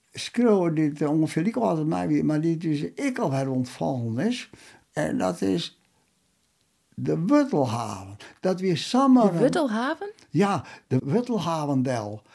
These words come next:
Speaker 1: De Wuttelhaven, dat weer een, een buurtje in Leeuwarden. En, eh, daar, daar is hij opgegroeid. Hij had, ehm, Fries studeren, eh, Nederlands studeren. Hij is net nog succesvol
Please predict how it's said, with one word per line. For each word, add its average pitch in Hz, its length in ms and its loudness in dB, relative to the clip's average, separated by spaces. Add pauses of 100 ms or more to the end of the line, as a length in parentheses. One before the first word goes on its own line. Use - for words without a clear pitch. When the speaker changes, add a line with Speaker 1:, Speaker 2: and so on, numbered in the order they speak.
(220)
Speaker 1:
De 131 120 -2
Wuttelhaven, 196 640 0
dat 151 160 -2
weer 160 160 0
een, 151 220 0
een 143 140 0
buurtje 202 400 -2
in 135 220 0
Leeuwarden. 220 600 -2
En, 143 460 -4
eh, 143 60 -6 (260)
daar, 170 340 0 (360)
daar 147 220 -4
is 180 160 0
hij 147 200 0
opgegroeid. 196 840 2 (540)
Hij 135 320 -4
had, 127 460 -4
ehm, 131 360 -2 (120)
Fries - 360 4
studeren, 165 800 4
eh, 123 160 -2
Nederlands 160 460 2
studeren. 135 640 0
Hij 131 220 0
is 123 100 -2
net 175 280 -2
nog 160 140 0
succesvol 131 580 -4